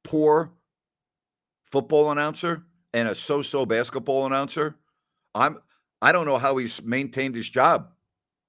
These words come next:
at E S P N for all these years, not to mention his just absurd, ridiculous social media post. I don't understand it.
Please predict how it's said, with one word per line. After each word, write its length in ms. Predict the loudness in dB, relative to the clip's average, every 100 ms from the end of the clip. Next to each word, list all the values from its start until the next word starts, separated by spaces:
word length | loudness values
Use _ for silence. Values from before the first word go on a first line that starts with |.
| _ _ -4
at 140 | -2
E 140 | 0 -2
S 120 | -4
P 180 | -8 -8
N 220 | -8 -10 _ _ _ _
for 100 | -10
all 220 | -2 -2 -2
these 220 | -6 -6
years, 300 | -4 -4 -4
not 200 | -4 -2
to 80 | -2
mention 540 | -2 -2 -4 -6 -8 _ _ _ _ -2
his 500 | 0 0 -4 -12 -14 _ _ _ _ _ _ _ _ _ -6
just 340 | -4 -4 -8 -10
absurd, 840 | -8 -6 0 4 4 2 -2 -10 _ _ _ _ _ _ _ _ _ _ _ _ _ _ _ _ _ -10
ridiculous 920 | -4 -4 0 -2 -2 -2 -2 -4 -12 _
social 420 | -4 -2 -2 -4
media 340 | -4 -2 -4 -4
post. 480 | -4 -4 -6 -16 _ _ _ _ _ _ _ _ _ _ _ _ _ _ _ _ _ 2
I 100 | 4
don't 160 | 4 0
understand 460 | -2 -4 -6 -6
it. 120 | -10